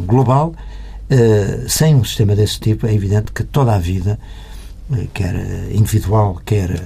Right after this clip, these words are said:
coletiva, quer, eh, pessoal, quer dos negócios,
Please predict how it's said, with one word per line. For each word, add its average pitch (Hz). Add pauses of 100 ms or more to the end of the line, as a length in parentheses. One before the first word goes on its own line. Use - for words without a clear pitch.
(120)
coletiva, 110
quer, 107 (600)
eh, - (120)
pessoal, 117
quer 123 (240)
dos 135
negócios, 110